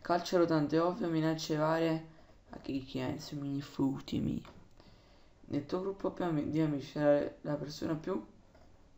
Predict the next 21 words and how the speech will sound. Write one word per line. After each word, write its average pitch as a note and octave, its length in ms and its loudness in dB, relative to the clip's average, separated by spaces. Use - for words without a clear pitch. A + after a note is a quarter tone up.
responsabile. C3 1160 -6
Non C#3+ 140 2
è C3 40 -2
vero, - 200 -6
sono - 180 -4
scivolo. - 280 -10
Risultati, F3 640 2
vediamo E3+ 180 2
un E3 60 -2
po' E3+ 140 0
il E3+ 100 2
risultato, E3 560 0
raga. F3+ 360 2
Vediamo. D#3 480 0
Oh. C#3 1160 4
Farnsworth, D#3 840 8
ti - 60 -14
piace F#3+ 200 4
stare F#3 200 4
sulle E3+ 280 2
tue? G3+ 440 2